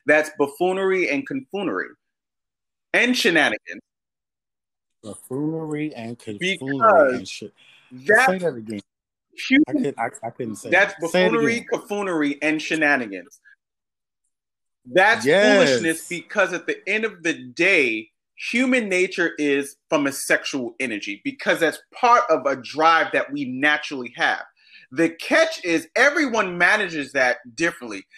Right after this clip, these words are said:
Speaker 1: There are some people that all they have is sex on their mind.
Speaker 2: Exactly.
Speaker 1: There's some gay folks that all they have is sex on their mind.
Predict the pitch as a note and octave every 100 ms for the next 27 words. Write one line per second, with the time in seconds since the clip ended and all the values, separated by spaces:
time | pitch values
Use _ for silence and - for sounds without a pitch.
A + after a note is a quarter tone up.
0 | - - E3+ G#3 G3+ G3 F#3 - _ -
1 | _ _ - F3 D#3 E3 F3 F3+ F#3 F3
2 | F3 E3+ - D#3 B2 E3 E3 E3 E3 E3+
3 | F#3+ F#3 G#3 A3 A#3 A3+ A#3+ B3 G3 F#3
4 | D#3 C#3+ D#3+ D#3+ D#3+ D3+ C#3+ - D3+ -
5 | C#3+ C#3 C3+ B2